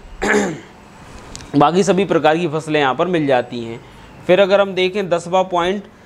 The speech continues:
ठीक है, तो दसवाँ पॉइंट में देख लेते हैं हम बेटा, खनिज देख लेते हैं। क्या देख लेते हैं? खनिज। देखिए सारे पॉइंट में यहाँ पर बताता जा रहा हूँ, एक एक करके सब आप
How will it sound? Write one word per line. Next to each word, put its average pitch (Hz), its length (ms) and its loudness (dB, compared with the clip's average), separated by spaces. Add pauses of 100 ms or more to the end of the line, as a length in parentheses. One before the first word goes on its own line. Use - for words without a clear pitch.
(380)
ठीक 196 160 0
है, 214 120 6
तो 180 140 0
दसवाँ 175 360 2
पॉइंट 185 320 0
में 185 120 -2
देख 180 180 0
लेते 185 300 0
हैं 185 80 0
हम 180 140 0
बेटा, 185 220 0
खनिज 185 480 0
देख 156 300 -2
लेते 135 280 -2
हैं। 127 140 -4
क्या 156 160 4
देख 175 240 0
लेते 185 300 0
हैं? 196 180 -2
खनिज। 160 320 0
देखिए 196 260 0
सारे 180 380 2
पॉइंट 202 340 0
में 202 140 -2
यहाँ 196 120 2
पर 196 120 2
बताता 190 360 2
जा 185 160 2
रहा 160 120 0
हूँ, 165 60 0
एक 180 120 -2
एक 185 120 -4
करके 185 280 0
सब 185 220 0
आप 185 260 2